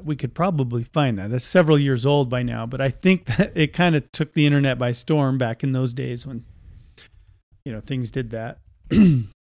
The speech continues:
And I think that's where it comes from. I think it just comes from the badger is a fe-, is a small, cuddly looking animal, but it's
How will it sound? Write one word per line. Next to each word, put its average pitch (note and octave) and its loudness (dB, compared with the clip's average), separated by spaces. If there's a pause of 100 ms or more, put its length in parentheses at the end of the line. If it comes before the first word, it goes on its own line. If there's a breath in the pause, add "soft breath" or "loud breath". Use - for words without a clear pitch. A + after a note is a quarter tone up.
(640)
And C#3 4 (180)
I B2+ -4
think D3+ 2
that's C3+ -2
where B2+ -4
it B2 -10
comes C#3+ -6
from. C3+ -2
I E3 6
think F#3+ 6
it E3+ 0
just D#3 -2
comes F3 4
from D#3 2
the C3+ 2
badger C3 2
is B2 -2
a A2+ -4
fe-, D#3 0
is C#3 0
a B2+ 0
small, E3 2
cuddly E3 0
looking D3+ 0
animal, D3+ 0
but C3+ 0
it's A2+ -8